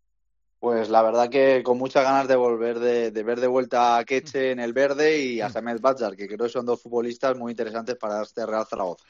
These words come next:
Speaker 2: Bueno, por cierto, eh, felicitar, y no por el resultado final del partido, pero sí por,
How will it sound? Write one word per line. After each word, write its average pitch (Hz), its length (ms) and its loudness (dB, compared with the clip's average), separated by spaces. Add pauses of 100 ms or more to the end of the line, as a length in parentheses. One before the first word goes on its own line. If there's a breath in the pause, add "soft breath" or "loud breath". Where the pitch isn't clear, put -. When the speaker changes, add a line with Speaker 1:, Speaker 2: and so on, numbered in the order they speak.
(160 soft breath)
Speaker 2:
Bueno, 185 300 0
por 269 160 -8
cierto, 165 400 -4 (220 soft breath)
eh, 139 400 -4 (800)
felicitar, 143 720 -4 (1200)
y 123 120 -12
no 123 160 -4
por 143 120 -6
el 135 60 -4
resultado 127 400 -4
final 127 220 -4
del 123 100 -4
partido, 131 400 -6
pero 110 200 -10
sí 135 180 -8
por, 127 340 -6